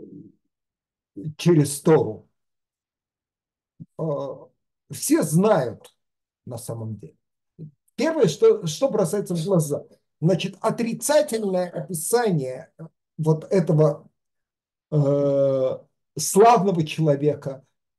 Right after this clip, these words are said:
Э, Ашрей может быть благо человеку, счастье человеку. Э, э, очень трудно, слово «ашрей» — это наречие, его трудно перевести.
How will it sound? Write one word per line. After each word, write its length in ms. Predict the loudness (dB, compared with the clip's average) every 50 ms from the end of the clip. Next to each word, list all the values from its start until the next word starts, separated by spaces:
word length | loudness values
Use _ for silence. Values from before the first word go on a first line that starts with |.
| _ _ _ _ _ _ -2
Э, 60 | 0 2 4 4 4 4 2 0 -2 -4
Ашрей 640 | -4 -4 -2 -2 -4 -2 -2 -2 -4 -6 -6 -4
может 400 | -4 -2 0 0 -2 -2 -2 -4
быть 560 | -4 -4 -4 -4 -6 -6 -8 -10 -12 -18 -18 _ _ _ _
благо 580 | -12 -4 -2 2 2 2 2 2 0 0 -2 -4
человеку, 760 | -4 -6 -8 -8 -6 -6 -8 -10 -10 -12 -12 -14 -16 -18 -14
счастье 600 | -10 -8 -2 0 0 0 0 -2 -6 -10 -14 -16
человеку. 720 | -14 -16 -16 -12 -8 -8 -8 -8 -8 -10 -12 -16 -18 -20 -20 _ _ -20 -20 -20 -20 _ _ _ _ _ _ _ _ _ _
Э, 60 | 0 4
э, 1300 | 4 6 6 8 8 8 8 6 6 6 6 6 6 4 4 4 2 2 0 0 0 0 0 0 0 -2 -6 -10 -10 -12 -12 -14 -16 -16 -18 -20 -18 -20 -20 -20 _ _ _ _ _ _ _ _ _ _ _ _ _ _
очень 800 | -2 0 2 4 4 4 4 2 2 2 2 2 2 2 -4 -4
трудно, 840 | -4 -4 -4 -2 -2 0 0 2 2 4 6 6 6 6 4 2 0
слово 320 | 0 2 2 2 4 4 2
«ашрей» — 380 | 2 0 -2 -6 -6 -4 -4
это 180 | -2 -2 -2 0
наречие, 640 | 0 0 0 -2 -2 -6 -8 -8 -8 -6 -4 -4 -4
его 280 | -4 -6 -8 -8 -10
трудно 400 | -12 -12 -12 -10 -6 -4 -2 -2
перевести. 960 | -4 -4 -6 -8 -8 -8 -8 -8 -8 -8 -10 -12 -12 -10 -8 -8 -8 -8 -12